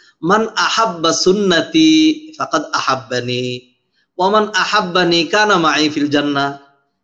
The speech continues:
যে বা যারা আমি নবীর সুন্নাহকে ভালোবাসবে, আমি নবীর রেখে যাওয়া আদর্শ সুন্নাহকে ভালোবাসবে, প্রকৃত অর্থে সে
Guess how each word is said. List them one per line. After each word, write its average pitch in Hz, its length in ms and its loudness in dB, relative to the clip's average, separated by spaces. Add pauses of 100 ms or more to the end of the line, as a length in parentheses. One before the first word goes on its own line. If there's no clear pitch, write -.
(180)
যে 220 540 2 (280)
বা 139 320 0
যারা 123 500 0 (280)
আমি 196 300 -2
নবীর 240 320 0
সুন্নাহকে 262 840 -2
ভালোবাসবে, 123 600 -2 (880)
আমি 170 260 2
নবীর 196 380 0
রেখে 202 240 2
যাওয়া 208 260 2
আদর্শ 180 540 -2
সুন্নাহকে 247 580 -4
ভালোবাসবে, 147 800 -2 (720)
প্রকৃত 190 480 -4
অর্থে 175 460 0
সে 170 360 0